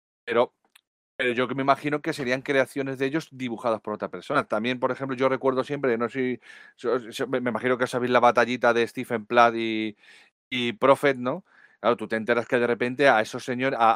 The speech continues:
a Stephen Platt le estaban pagando, dijo Liefeld, en el año noventa y medios serían, ¿no?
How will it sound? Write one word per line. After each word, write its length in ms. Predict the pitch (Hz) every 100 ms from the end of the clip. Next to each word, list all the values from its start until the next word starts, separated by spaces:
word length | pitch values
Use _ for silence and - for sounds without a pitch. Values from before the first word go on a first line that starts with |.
| 110
a 80 |
Stephen 380 | 107 123 131 123
Platt 180 | 117 139
le 60 | 139
estaban 340 | 110 120 123
pagando, 440 | 120 127 135 143 135
dijo 480 | 131 123 131 127 127
Liefeld, 600 | 131 139 - 156 185 -
en 220 | 120 113
el 120 | 113
año 220 | 117 127 127
noventa 460 | 131 127 123 127
y 480 | 127 131 127 123 123
medios 580 | 127 143 143 151 180 -
serían, 420 | 131 135 165 190
¿no? 200 | 190 220